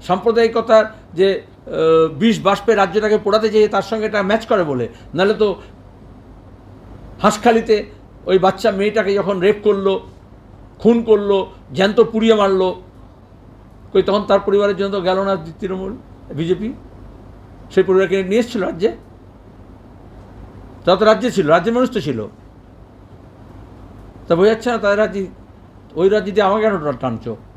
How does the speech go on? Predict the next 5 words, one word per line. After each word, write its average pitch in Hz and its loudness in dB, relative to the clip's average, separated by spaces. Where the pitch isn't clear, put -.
তোমরা 214 2
যাও, 233 4
না 156 -4
গেলে 208 0
ভালো। 135 0